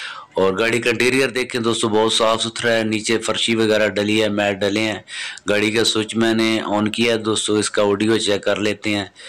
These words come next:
ये सामने है दोस्तों, ठीक है, एक लाख तेईस हज़ार एक सौ अठहत्तर किलोमीटर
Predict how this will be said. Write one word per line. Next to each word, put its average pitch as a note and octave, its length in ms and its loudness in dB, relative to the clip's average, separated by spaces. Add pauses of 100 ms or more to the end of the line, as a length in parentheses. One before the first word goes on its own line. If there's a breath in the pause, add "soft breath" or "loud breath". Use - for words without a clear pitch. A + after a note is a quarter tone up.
(300 loud breath)
ये G#2 120 2
सामने A2 400 2
है G#2+ 200 0
दोस्तों, F#2+ 380 -4 (180)
ठीक A2+ 300 -2
है, G2+ 280 -4 (100)
एक A2+ 280 -2
लाख G#2+ 380 -2
तेईस A2 280 0
हज़ार G2+ 260 2
एक G2 160 0
सौ G#2 100 0
अठहत्तर G#2 380 -2
किलोमीटर G#2 680 0